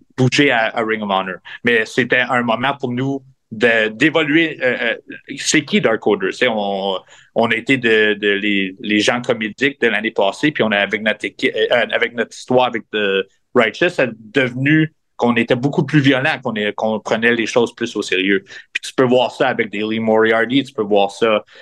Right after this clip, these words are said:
avec, euh, les, les championnats, puis qui devient champion, puis comme l'évolution de ces,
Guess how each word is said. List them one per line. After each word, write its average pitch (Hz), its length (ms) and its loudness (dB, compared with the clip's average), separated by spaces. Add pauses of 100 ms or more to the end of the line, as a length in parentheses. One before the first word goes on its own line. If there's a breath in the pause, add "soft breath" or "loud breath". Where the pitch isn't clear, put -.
(120)
avec, 98 460 -2
euh, 98 180 0
les, 101 180 -4
les 101 120 -2
championnats, 104 560 -2
puis - 160 -14
qui 120 160 -4
devient 98 320 0
champion, 117 440 -2
puis - 240 -10
comme 95 280 -2
l'évolution 110 680 0
de 120 120 2
ces, 95 340 -4